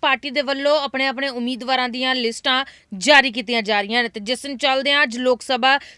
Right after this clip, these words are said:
ਚੋਣਾਂ ਦੇ ਲਈ ਭਾਜਪਾ ਦੇ ਵੱਲੋਂ ਪੰਜਾਬ ਦੇ ਉਮੀਦਵਾਰਾਂ ਦੀ ਦੂਜੀ ਸੂਚੀ ਜਾਰੀ ਕਰ ਦਿੱਤੀ ਗਈ ਹੈ। ਇਸ ਸੂਚੀ ਦੇ ਵਿੱਚ ਭਾਜਪਾ ਦੇ ਵੱਲੋਂ ਤਿੰਨ ਉਮੀਦਵਾਰਾਂ ਦਾ ਨਾਮ ਐਲਾਨਿਆ ਗਿਆ ਹੈ।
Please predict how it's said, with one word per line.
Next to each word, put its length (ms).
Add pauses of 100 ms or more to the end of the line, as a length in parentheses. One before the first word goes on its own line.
(100)
ਚੋਣਾਂ 300
ਦੇ 140
ਲਈ 180
ਭਾਜਪਾ 460
ਦੇ 120
ਵੱਲੋਂ 380
ਪੰਜਾਬ 500
ਦੇ 80
ਉਮੀਦਵਾਰਾਂ 640
ਦੀ 220
ਦੂਜੀ 480
ਸੂਚੀ 420
ਜਾਰੀ 320
ਕਰ 180
ਦਿੱਤੀ 280
ਗਈ 240
ਹੈ। 80 (200)
ਇਸ 140
ਸੂਚੀ 240
ਦੇ 100
ਵਿੱਚ 240
ਭਾਜਪਾ 440
ਦੇ 100
ਵੱਲੋਂ 320 (400)
ਤਿੰਨ 200
ਉਮੀਦਵਾਰਾਂ 640
ਦਾ 120
ਨਾਮ 340 (100)
ਐਲਾਨਿਆ 480
ਗਿਆ 160
ਹੈ। 60